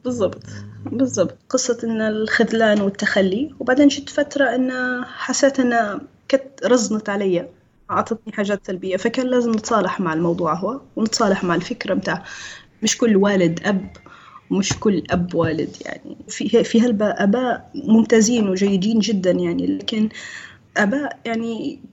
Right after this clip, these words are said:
Speaker 1: أوكي، تمام، يحاولوا يديروا اللي عليهم، لكن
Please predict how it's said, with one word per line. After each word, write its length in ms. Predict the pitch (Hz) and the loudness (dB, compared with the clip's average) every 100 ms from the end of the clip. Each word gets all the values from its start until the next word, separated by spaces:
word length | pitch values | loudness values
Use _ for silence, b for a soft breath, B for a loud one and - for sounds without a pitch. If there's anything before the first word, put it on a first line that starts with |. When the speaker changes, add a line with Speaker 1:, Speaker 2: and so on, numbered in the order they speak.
| _ - | _ -4
Speaker 1:
أوكي، 320 | 269 262 277 196 | -4 0 0 0
تمام، 440 | 220 226 196 143 | -2 -2 0 0
يحاولوا 540 | 214 214 - 269 233 208 | 2 0 2 2 4 2
يديروا 260 | 202 220 | 0 0
اللي 120 | 202 | 0
عليهم، 380 | 196 208 196 190 | 0 0 0 0
لكن 360 | 226 - 240 | -2 0 -2